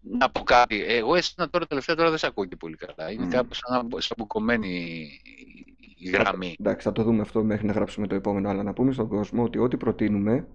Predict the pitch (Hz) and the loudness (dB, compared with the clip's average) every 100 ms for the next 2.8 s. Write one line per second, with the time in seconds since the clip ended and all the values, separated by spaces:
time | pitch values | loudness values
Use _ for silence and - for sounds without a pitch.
0 | - - - - - - 113 123 139 127 | -20 -20 -20 -20 -20 0 0 2 2 4
1 | 117 127 139 104 101 95 92 92 87 98 | 4 2 2 -2 0 0 0 0 2 0
2 | 120 120 127 131 120 123 110 - | -2 0 0 2 0 0 -2 -2